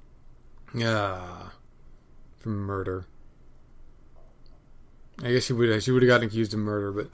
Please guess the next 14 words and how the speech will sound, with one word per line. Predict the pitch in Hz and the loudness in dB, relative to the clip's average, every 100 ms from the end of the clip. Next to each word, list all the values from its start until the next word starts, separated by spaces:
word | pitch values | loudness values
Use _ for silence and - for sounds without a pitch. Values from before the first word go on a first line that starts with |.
| - | -14
she | - | -8
should | 139 185 160 | -2 2 2
have, | 156 - | 0 -8
should | - 160 | -10 -4
have | 160 | 2
done | 170 139 | 2 2
it. | 135 - - - - - - - - - - | -4 -12 -14 -12 -12 -12 -12 -14 -18 -18 -16
So, | - 82 82 78 78 - - - - - - - - - - - - - | -12 -8 -8 -8 -14 -16 -16 -16 -18 -20 -18 -16 -14 -14 -14 -16 -10 -2
and | 131 | 2
again, | 135 127 120 | 4 4 2
we | 120 | 0
have | 117 117 107 104 | 0 -2 -2 -4
this | 110 - 135 | -4 -4 0
meaningful | 131 131 127 127 - 123 117 120 | 2 4 2 0 -2 -2 0 -2